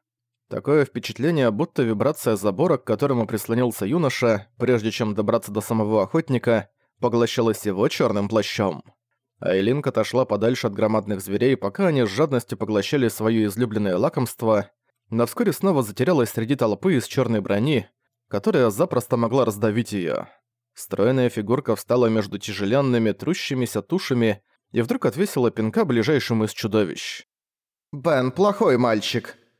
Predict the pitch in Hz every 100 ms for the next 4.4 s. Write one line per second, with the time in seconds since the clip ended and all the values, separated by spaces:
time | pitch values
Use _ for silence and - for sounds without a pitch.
0 | _ _ 101 104 110 113 107 101 117 113
1 | 101 113 107 110 110 110 87 - - -
2 | _ _ _ _ _ - 156 151 139 151
3 | 170 240 233 - 120 117 135 113 - 120
4 | 113 143 180 -